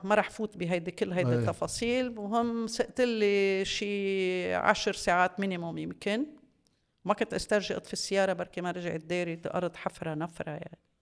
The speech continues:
Speaker 1: آه، بريف. بقينا بطرابلس عند أهلي، وإلى حد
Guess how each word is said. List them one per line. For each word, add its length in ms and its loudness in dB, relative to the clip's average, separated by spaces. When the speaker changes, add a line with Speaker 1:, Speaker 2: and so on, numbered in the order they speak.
Speaker 1:
آه، 280 8
بريف. 680 4
بقينا 520 4
بطرابلس 760 4
عند 200 0
أهلي، 600 4
وإلى 840 2
حد 360 2